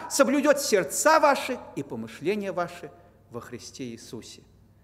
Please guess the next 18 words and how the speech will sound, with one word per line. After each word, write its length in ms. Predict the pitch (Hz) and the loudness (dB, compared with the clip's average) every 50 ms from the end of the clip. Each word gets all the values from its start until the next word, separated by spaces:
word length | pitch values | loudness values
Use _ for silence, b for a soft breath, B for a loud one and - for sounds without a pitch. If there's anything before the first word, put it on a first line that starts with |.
| b b b b | b b b b
Замечательное 1080 | 104 - - - 247 262 240 220 - - 220 185 175 - 151 135 127 120 110 - - - - - | -16 -4 0 2 4 4 2 2 2 2 2 2 2 0 -4 -4 -2 -4 -4 -6 -10 -16 -10 -4
обетование. 720 | - 160 139 165 156 - 165 135 131 117 107 98 98 95 - - - - - _ _ _ _ _ _ _ _ _ _ _ _ _ - - - _ _ b b b b b b b b b b b b b b b b _ _ _ _ | -2 0 0 0 0 2 2 2 2 2 0 -4 -10 -12 -16 -18 -20 -20 -20 _ _ _ _ _ _ _ _ _ _ _ _ _ -20 -20 -20 _ _ b b b b b b b b b b b b b b b b _ _ _ _
Как 200 | - 262 277 214 | -6 -4 -4 -2
бы 80 | 208 220 | -2 -4
ни 100 | 214 196 | -4 -4
велики, 420 | 180 175 170 180 - - - - | -6 -6 -8 -8 -8 -12 -20 -20
как 260 | - - 226 220 180 | -12 -8 -6 -6 -6
бы 80 | 151 175 | -6 -6
ни 140 | 156 151 143 | -4 -4 -4
были 300 | 123 110 104 101 101 101 - - _ _ _ _ - | -4 -6 -10 -12 -12 -18 -20 -20 _ _ _ _ -18
велики 420 | - 120 143 160 165 160 - 170 | -12 -10 -8 -8 -8 -8 -8 -8
наши 220 | 139 113 - - | -8 -10 -12 -14
трудности, 640 | 113 - 139 170 185 139 127 113 - - - - - _ _ _ _ _ | -16 -10 -8 -8 -8 -8 -8 -12 -12 -16 -20 -20 -20 _ _ _ _ _
нужды, 500 | 131 139 170 208 208 151 - - - - - - - | -6 -4 -2 -2 -2 -4 -8 -14 -18 -20 -20 -12 -8
переживания, 760 | 139 139 127 123 110 117 117 117 160 190 175 143 113 101 101 - - - _ _ _ _ _ _ _ _ _ _ _ _ _ _ _ _ _ _ _ _ _ _ _ | -6 -4 -4 -4 -6 -6 -4 -4 -2 -2 -2 -4 -6 -8 -12 -16 -20 -20 _ _ _ _ _ _ _ _ _ _ _ _ _ _ _ _ _ _ _ _ _ _ _
у 140 | - 175 233 | -6 -4 -4
Осии 260 | - - - - 147 | -4 -4 -6 -8 -8
написано: 540 | 131 127 123 - 120 110 - - - 101 95 | -8 -8 -10 -12 -14 -18 -16 -18 -20 -20 -20